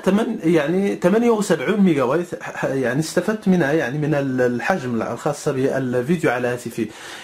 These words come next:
بالتالي الحين س-، سوف أقوم بنقله إلى ال-،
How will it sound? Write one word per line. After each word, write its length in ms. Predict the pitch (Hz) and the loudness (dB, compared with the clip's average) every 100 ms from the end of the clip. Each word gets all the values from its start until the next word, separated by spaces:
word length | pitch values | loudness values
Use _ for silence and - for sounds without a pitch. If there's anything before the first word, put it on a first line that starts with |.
| - | -16
بالتالي 200 | - 285 | -2 -2
الحين 220 | - 277 | 0 0
س-، 120 | 254 180 | 0 -2
سوف 320 | - 240 233 | 0 2 2
أقوم 340 | 202 - 285 | 0 0 2
بنقله 480 | 180 214 214 185 170 | 4 2 2 2 4
إلى 320 | 170 160 - - 143 | 2 0 -4 -8 -4
ال-، 360 | 135 135 135 | 2 2 0